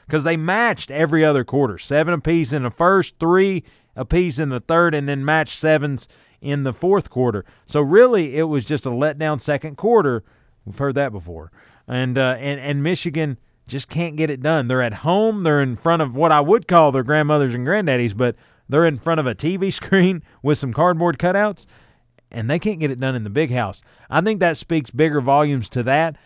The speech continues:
I mean, there's always been the question of Harbaugh's relevancy in his ability to battle Ohio State and, and, you know, really fight for Big Ten championships. But at this rate,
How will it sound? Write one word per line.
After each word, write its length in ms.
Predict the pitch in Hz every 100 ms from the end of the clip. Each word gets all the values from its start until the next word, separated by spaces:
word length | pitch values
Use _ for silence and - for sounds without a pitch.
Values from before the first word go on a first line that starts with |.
| -
I 80 | 156
mean, 240 | 170 269
there's 180 | 175 196
always 340 | 254 285 226
been 160 | 131 165
the 80 | 127
question 460 | 131 143 123 131
of 100 | 120
Harbaugh's 520 | 101 139 123 131 123 120 - -
relevancy 880 | 117 143 165 131 131 - 143 131 110 _ -
in 120 | 123
his 180 | 139 131
ability 520 | 127 147 147 139 135
to 100 | 120
battle 480 | 107 - 131 131 120
Ohio 400 | 120 110 110 101
State 560 | - - 151 147 139 131 _ _ -
and, 320 | 131 131 135
and, 160 | 131 127
you 60 |
know, 180 | 127 120 110
really 380 | 127 175 196 143 101 _
fight 280 | 156 156 -
for 100 | 135
Big 280 | 120 143 110
Ten 200 | 135 113
championships. 800 | 139 147 131 110 - 107 - - _ _ _ _ -
But 260 | 107 104 156
at 180 | 147 -
this 260 | 190 -
rate, 320 | 233 247 240